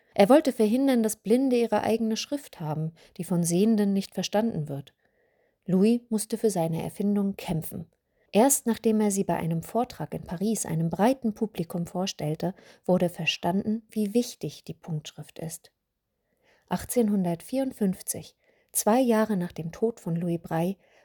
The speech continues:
wurde die Schrift offiziell anerkannt. Bis heute wird sie von blinden Menschen auf der ganzen Welt gelesen und geschrieben.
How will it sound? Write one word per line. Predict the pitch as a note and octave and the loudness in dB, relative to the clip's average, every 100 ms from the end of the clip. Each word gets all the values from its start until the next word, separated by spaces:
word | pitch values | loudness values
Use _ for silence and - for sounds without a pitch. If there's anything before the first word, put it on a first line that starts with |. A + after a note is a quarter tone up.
| - | 4
wurde | C4 B3+ | 6 8
die | F#3 D#3+ | 4 -2
Schrift | - G#3+ A3+ - - | -2 -4 -4 -14 -4
offiziell | G3 G3+ G#3+ - - D#3+ E3 - | -2 0 -2 -4 -6 -4 -4 -4
anerkannt. | D#3+ D3+ - D#3 D#3 - _ _ _ _ _ _ | -6 -6 -8 -10 -12 -12 _ _ _ _ _ _
Bis | C4 C4+ - | 4 4 2
heute | G3 F3+ - D#3 F3 _ - | 2 2 0 -10 -12 _ -6
wird | E3+ | -2
sie | F3 | -4
von | - E3+ | -4 -2
blinden | F3 G#3+ B3 G3+ | 2 2 2 2
Menschen | F#3 F#3+ F#3+ | 0 -2 -4
auf | F#3 - | -6 -4
der | E3+ | -2
ganzen | F#3 G#3 A#3 A#3 G3+ | 2 2 2 0 0
Welt | F3+ F3 - | 0 0 -2
gelesen | E3+ D#3+ G3 A#3+ A#3+ | -2 2 4 4 0
und | A#3 F#3 - | -2 -6 -4
geschrieben. | G3 - D#3 D3+ | -6 -4 -6 -8